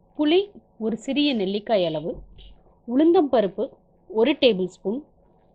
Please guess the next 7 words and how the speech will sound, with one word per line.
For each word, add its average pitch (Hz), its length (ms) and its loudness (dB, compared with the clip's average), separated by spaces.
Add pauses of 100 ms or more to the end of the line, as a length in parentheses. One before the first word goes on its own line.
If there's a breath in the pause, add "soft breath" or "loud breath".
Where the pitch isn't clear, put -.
(220)
காய்ந்த 302 400 6
மிளகாய் 226 440 0 (320)
ஒன்று, 208 380 0 (760)
பெருங்காயத்தூள் 285 760 2 (200)
ஒரு 190 240 -4
சிட்டிகை, 190 380 -8 (760 soft breath)
எண்ணெய் 339 480 4